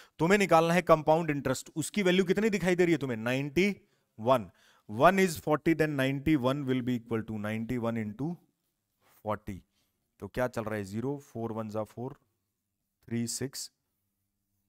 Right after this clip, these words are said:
फ़ोर ज़ीरो, तीन हजार छह सौ चालीस रुपए आपका इंटरेस्ट आ गया। यार दोबारा सुन लो एक बार, नोट करने की जल्दी मत करो, दोबारा एक्सप्लेन करूं। डेटा क्या दिया तुम्हें? प्रिंसिपल दिया उसने, रेट दिया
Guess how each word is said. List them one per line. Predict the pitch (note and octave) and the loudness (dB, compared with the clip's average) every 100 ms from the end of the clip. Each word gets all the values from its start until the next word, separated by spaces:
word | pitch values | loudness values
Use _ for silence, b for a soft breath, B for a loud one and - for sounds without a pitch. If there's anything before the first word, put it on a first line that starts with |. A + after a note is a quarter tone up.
| _ _ - | _ _ -12
फ़ोर | G#2+ G2+ | -8 -8
ज़ीरो, | F2 D#2+ E2 _ _ _ _ | -8 -16 -18 _ _ _ _
तीन | A#2+ C3 | -6 -6
हजार | B2+ G#2+ G#2+ - | -4 -4 -4 -6
छह | A2+ | -12
सौ | G#2 - | -10 -10
चालीस | G#2 G2+ G2+ | -8 -8 -8
रुपए | G#2 G2 G2 | -10 -8 -8
आपका | F#2 - E3 b b b b b _ - | -8 -8 -8 b b b b b _ -10
इंटरेस्ट | B2 A#2+ A#2+ A#2+ - | -8 -4 -6 -4 -6
आ | F2+ | -8
गया। | F2 | -10
यार | F2 F#2 | -14 -14
दोबारा | G2 A#2+ B2 | -4 0 0
सुन | A#2+ G#2 | -2 -8
लो | G#2 | -10
एक | G2 | -10
बार, | G#2 A2 | -14 -10
नोट | A2+ A#2 | -10 -8
करने | A2+ A2+ | -8 -6
की | A2+ | -8
जल्दी | G#2+ G#2+ G#2 | -6 -8 -10
मत | G2 - | -14 -16
करो, | A2 | -14
दोबारा | G2 G2 F#2 | -10 -8 -10
एक्सप्लेन | - G2 F2+ | -14 -18 -16
करूं। | F2 _ _ _ _ _ _ _ _ | -20 _ _ _ _ _ _ _ _
डेटा | A#2 D3 G3+ G3+ | 2 4 8 8
क्या | F#3+ F3 | 8 4
दिया | D3 C3+ | 4 0
तुम्हें? | C#3+ D3+ | -2 -6
प्रिंसिपल | B2 B2+ B2 D3 D3+ | -4 -4 -2 0 0
दिया | C3 B2 | 0 0
उसने, | A#2 - B2 D3+ _ _ _ _ _ _ - | -2 -6 -14 -14 _ _ _ _ _ _ -12
रेट | G2+ A#2+ C#3+ D3+ | -4 2 2 2
दिया | C#3 A#2+ | -2 -4